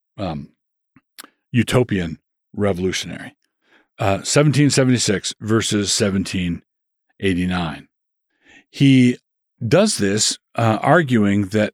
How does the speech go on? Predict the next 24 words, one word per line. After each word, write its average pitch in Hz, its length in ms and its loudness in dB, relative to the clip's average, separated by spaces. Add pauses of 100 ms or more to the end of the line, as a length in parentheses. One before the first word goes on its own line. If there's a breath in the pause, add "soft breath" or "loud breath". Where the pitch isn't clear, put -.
the 104 380 -2
foundational 131 840 0
framework 120 800 -2 (500 soft breath)
for 117 100 0
the 104 80 0
seventeen 113 640 0
seventy-six, 101 1000 -2 (600)
um, 90 480 -10 (380)
revolution, 98 800 0
he 131 160 0
traces 107 500 0
it 98 140 -6
back 90 320 -6
to 85 340 -10 (320)
Sinai, 120 600 -4 (580)
uh, 98 340 0
the 90 160 -4
giving 101 360 0
of 85 120 -6
the 87 80 -6
law. 85 380 -6 (420 loud breath)
And 123 200 4
he, 117 220 6 (100)
he's, 110 360 0